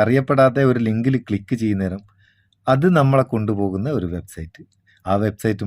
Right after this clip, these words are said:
മുഖാന്തരം അല്ലെങ്കിൽ ഒരു സോഫ്റ്റ്വെയർ മുഖാന്തരം നമ്മൾ ഹാക്ക് ചെയ്യപ്പെടുന്നത്. ഇങ്ങനെ നമ്മൾ ഹാക്ക് ചെയ്യപ്പെടുന്നത് ഒരു പരിധി വരെ തടുക്കാൻ കഴിയുന്ന, നമുക്ക് സുരക്ഷിതമായിരിക്കാൻ കഴിയുന്ന ഒരു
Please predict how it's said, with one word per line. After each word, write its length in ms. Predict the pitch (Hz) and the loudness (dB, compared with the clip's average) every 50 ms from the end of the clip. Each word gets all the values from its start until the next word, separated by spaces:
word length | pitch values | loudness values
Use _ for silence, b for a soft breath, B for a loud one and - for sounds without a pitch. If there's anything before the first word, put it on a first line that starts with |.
| 101 | -4
മുഖാന്തരം 360 | 98 98 101 98 95 110 127 123 101 | -2 -2 -2 -2 -2 -4 -4 -4 -4
അല്ലെങ്കിൽ 240 | 98 104 107 110 113 113 107 | -4 -4 -2 -2 -2 -2 -4
ഒരു 40 | 107 - | -4 -6
സോഫ്റ്റ്വെയർ 340 | 101 98 - - - 107 98 101 101 | -6 -8 -6 -4 -4 -4 -2 -2 -4
മുഖാന്തരം 360 | 98 98 98 95 117 170 185 B B B B B | -4 -6 -6 -6 -8 -8 -10 B B B B B
നമ്മൾ 200 | 110 110 113 117 110 90 | -2 0 2 2 2 2
ഹാക്ക് 240 | 107 107 104 104 - 98 90 | 0 -2 -2 -2 -6 -8 -6
ചെയ്യപ്പെടുന്നത്. 480 | 90 87 85 - - - - 95 - _ _ _ _ _ b b b b b b b 135 | -8 -10 -10 -14 -20 -20 -20 -20 -20 _ _ _ _ _ b b b b b b b -2
ഇങ്ങനെ 280 | 139 160 185 180 156 151 165 b b b b b - 123 | 2 4 4 4 4 2 -2 b b b b b -2 0
നമ്മൾ 220 | 127 135 143 151 151 120 104 | 2 2 4 2 2 2 2
ഹാക്ക് 300 | 120 120 120 - - 135 127 | 0 0 0 -2 -4 -4 -2
ചെയ്യപ്പെടുന്നത് 520 | 123 117 113 110 - 107 98 101 104 101 120 117 | 0 0 -2 -2 -4 -8 -6 -6 -4 -4 -2 -2
ഒരു 100 | 107 101 - - | -4 -4 -6 -4
പരിധി 340 | 98 95 98 98 101 123 123 | -4 -4 -4 -2 -2 0 0
വരെ 180 | 117 110 107 110 113 - _ _ _ - | 2 2 0 0 -2 -4 _ _ _ -6
തടുക്കാൻ 400 | - 95 90 92 87 - 110 104 98 92 | -6 -4 -4 -6 -6 -6 -4 -4 -4 -4
കഴിയുന്ന, 300 | 90 87 87 87 92 113 139 b b b b b b b - | -6 -6 -6 -6 -8 -8 -10 b b b b b b b -6
നമുക്ക് 240 | 113 113 123 117 120 117 - | -4 -2 -2 -2 -4 -4 -4
സുരക്ഷിതമായിരിക്കാൻ 680 | 120 110 104 - 131 127 127 117 107 98 98 110 107 98 | -4 -4 -4 -2 -2 0 2 2 0 -2 -4 -6 -6 -4
കഴിയുന്ന 260 | 95 95 95 98 120 151 - - - | -4 -4 -6 -6 -6 -8 -8 -8 -8
ഒരു 100 | 123 | -8